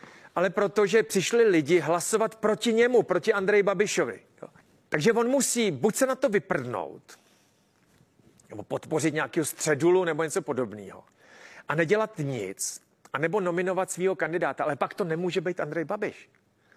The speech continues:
Protože ten ve druhém kole prohraje. A šéf, vůdce hnutí ano, zakladatel a guru, nemůže mít na triku prostě dramatický neúspěch a prohru v prezidentské volbě. Pak to může být teta Schillerová.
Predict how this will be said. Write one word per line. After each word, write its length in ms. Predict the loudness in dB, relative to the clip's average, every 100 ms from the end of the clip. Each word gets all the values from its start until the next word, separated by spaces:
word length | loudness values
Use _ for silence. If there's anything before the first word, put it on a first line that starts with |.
| _ _ _ _
Protože 220 | -6 -2 0
ten 140 | 0
ve 100 | 0
druhém 300 | 0 0 0
kole 180 | -2 -2
prohraje. 540 | -2 -2 0 -2 -4 -10 _ _ _ _
A 100 | -6
šéf, 600 | -4 -2 2 2 0 -4 -14 -10
vůdce 580 | -2 -2 -2 -2 -2
hnutí 380 | 0 0 -2 -2
ano, 300 | -2 -2 -2
zakladatel 680 | 0 -2 0 0 0 0 0
a 80 | -4
guru, 560 | -2 2 4 2 0 -12 -20 -20 -20 -10
nemůže 600 | -2 0 0 0 0 0
mít 220 | 0 -4 -6
na 160 | -6 -2
triku 380 | 2 0 0 -4
prostě 360 | -4 -4 -4
dramatický 840 | -2 -2 -4 -4 -4 -6 -6 -6 -4
neúspěch 800 | -2 -2 -2 -4 -4 0 0 -2
a 80 | -4
prohru 420 | -2 -2 0 -2
v 60 |
prezidentské 540 | -2 -4 -2 -6 -6 -4
volbě. 300 | -4 -4 -10 _ -20 -20 -6
Pak 140 | -4 -2
to 100 | -2
může 220 | 0 2
být 260 | 2 0
teta 360 | -2 -2 -2 -6 -8 _ _ -8
Schillerová. 560 | 0 0 0 -2 -6